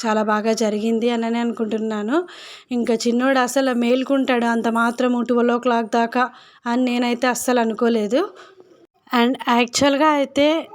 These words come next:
చిన్నోడికి డెలివరీ ఆగస్ట్లోనే అయ్యేది. కాకుంటే ఇంకా చెప్పాను కదా, డెలివరీ టైమింగ్లో కొన్ని ఇష్యూస్ వల్ల just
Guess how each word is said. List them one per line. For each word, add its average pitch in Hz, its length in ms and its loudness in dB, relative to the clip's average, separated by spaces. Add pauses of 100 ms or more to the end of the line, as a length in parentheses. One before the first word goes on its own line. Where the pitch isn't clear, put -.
(640)
చిన్నోడికి 269 1000 2
డెలివరీ 247 480 2
ఆగస్ట్లోనే 254 840 0 (100)
అయ్యేది. 233 640 0 (480)
కాకుంటే 254 500 2
ఇంకా 269 240 0 (640)
చెప్పాను 254 300 0
కదా, 247 200 0
డెలివరీ 240 340 0
టైమింగ్లో 240 540 0
కొన్ని 226 360 0
ఇష్యూస్ 233 440 -2
వల్ల 233 300 0 (560)
just 233 440 0